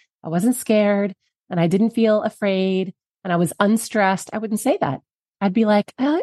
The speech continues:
gosh, it was casual. It was relaxing. It was intimate." Find the words that you're craving and attach your brain to those words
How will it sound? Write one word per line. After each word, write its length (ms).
gosh, 300
it 80
was 120
casual. 720
It 160
was 260
relaxing. 840
It 80
was 400
intimate." 500
Find 460
the 140
words 680
that 140
you're 140
craving 640
and 180
attach 720
your 120
brain 320
to 100
those 240
words 420